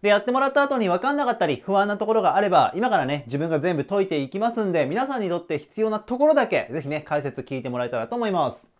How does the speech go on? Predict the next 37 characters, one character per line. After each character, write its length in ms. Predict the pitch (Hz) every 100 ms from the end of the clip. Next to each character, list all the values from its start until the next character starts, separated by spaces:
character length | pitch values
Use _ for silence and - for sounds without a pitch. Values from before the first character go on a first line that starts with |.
| _ _ _ _ _ _ _ _
い 60 | 147
い 20 |
か 60 |
な？ 140 | 131 - _ _ _ _ _ -
で 120 | 156
は、 200 | 294 -
早 100 | -
速 160 | 185 208
ね、 160 | 208 -
ま 120 | 180
ず 80 | 160
一 160 | 151
番 160 | 175 156
か 80 | 139
ら 40 |
や 140 | 120
っ 80 | 123
て 140 | - 131
い 80 |
き 100 | 123
ま 100 | 165
す 120 | 226 233
の 80 |
で、 120 | 214 185
ど 120 | 160
う 40 |
ぞ 80 | 123
よ 120 | 107
ろ 80 | 143
し 100 | 170
く 220 | 247 - -
お 40 |
願 120 | 196 190
い 20 |
し 60 |
ま 200 | 170 170
す。 240 | 120 -